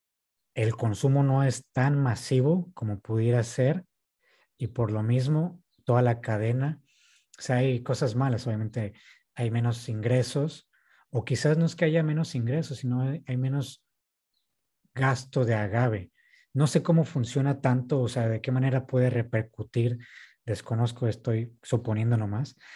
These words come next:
pero desconozco de qué manera puede repercutir que el precio sea alto de una botella de agave o, o, perdón, de tequila o de mezcal, que repercuta en, en, en el medio ambiente en cuanto a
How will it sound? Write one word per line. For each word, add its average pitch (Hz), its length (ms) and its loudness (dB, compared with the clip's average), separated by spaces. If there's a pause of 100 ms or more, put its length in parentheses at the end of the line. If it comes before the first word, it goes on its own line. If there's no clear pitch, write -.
(180)
pero 117 220 -2
desconozco 120 640 -2
de 120 120 0
qué 127 100 -6
manera 123 340 0
puede 131 160 0
repercutir 120 800 -2
que 120 240 0
el 104 160 -2
precio 120 580 -2
sea 113 260 -2
alto 117 240 0
de 113 80 2
una 120 140 2
botella 110 480 -2
de 104 120 -2
agave 107 260 -4
o, 104 200 -2 (460)
o, 101 560 -4 (380)
perdón, 113 220 0
de 110 80 2
tequila 120 360 0
o 120 40 4
de 110 80 0
mezcal, 120 520 -4 (680)
que 123 120 0
repercuta 113 640 -2
en, 101 160 -10 (180)
en, 98 920 -10 (180)
en 117 120 -2
el 110 60 0
medio 127 220 4
ambiente 120 340 2
en 101 80 -4
cuanto 101 380 -4
a 95 240 -6